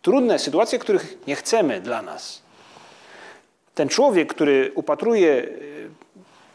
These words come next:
szczęście, siłę we własnych, we własnych siłach,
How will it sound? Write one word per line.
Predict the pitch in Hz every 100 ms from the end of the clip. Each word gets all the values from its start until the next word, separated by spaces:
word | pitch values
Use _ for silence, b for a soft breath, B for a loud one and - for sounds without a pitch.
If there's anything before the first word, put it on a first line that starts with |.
| _ -
szczęście, | - - 190 185 160 - 165 175 170 151
siłę | - 214 226 170 139 123 120
we | 120 139
własnych, | 170 170 190 185 - -
we | 139
własnych | 139 156 156 156 -
siłach, | - 247 240 -